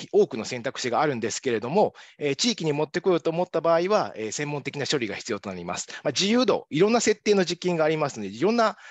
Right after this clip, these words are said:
えー、解析ができる、自由度は高いんですけれども、専門的な処理が必要になってまいります。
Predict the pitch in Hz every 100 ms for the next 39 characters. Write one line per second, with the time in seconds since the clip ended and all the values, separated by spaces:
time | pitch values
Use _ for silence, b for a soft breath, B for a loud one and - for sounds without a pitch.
0 | B B 143 135 165 160 156 - 139 135
1 | 95 135 208 151 143 - 233 202 - -
2 | 196 208 233 - 190 190 185 180 170 170
3 | 175 175 - 110 95 87 85 71 76 73
4 | -